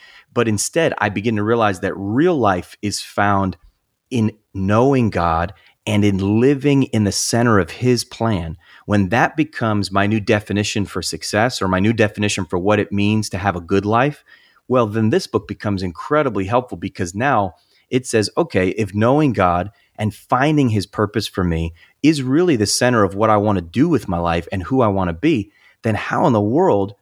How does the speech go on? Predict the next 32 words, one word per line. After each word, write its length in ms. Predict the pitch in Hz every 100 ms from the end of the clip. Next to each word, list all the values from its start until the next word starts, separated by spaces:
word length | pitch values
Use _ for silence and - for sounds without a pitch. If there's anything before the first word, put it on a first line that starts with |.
| -
do 140 | 120
I 140 | 110 104
learn 520 | 104 127 196 127 104
to 120 | -
know 420 | 95 98 120 196
him 360 | 135 95 90 92 _ -
and 120 | 107
find 280 | - 110 98
his 120 | 90
plan?" 360 | - 165 131 95
And 100 | 90
so 300 | 113 104 - - -
what 140 | 101 107
this 160 | 208
is 100 | 131
gonna 220 | 110 104
do 260 | 95 95 95 -
is 140 | 104
it's 100 | 107
gonna 220 | - 143
give 240 | 117 127 110
you 120 | 104
a 60 | 90
pathway 880 | - - 117 117 - 95 85 85 - _ _ _ -
for 160 | 110
discipleship 880 | 101 90 - - 98 92 87 - 82
or 140 | - 98
spiritual 500 | - 117 113 - 85
growth, 360 | 98 85 78
where 340 | 98 98 92 - - - -
now 320 | 104 117 110 - _ -
incrementally 880 | 160 - 170 139 101 95 92 92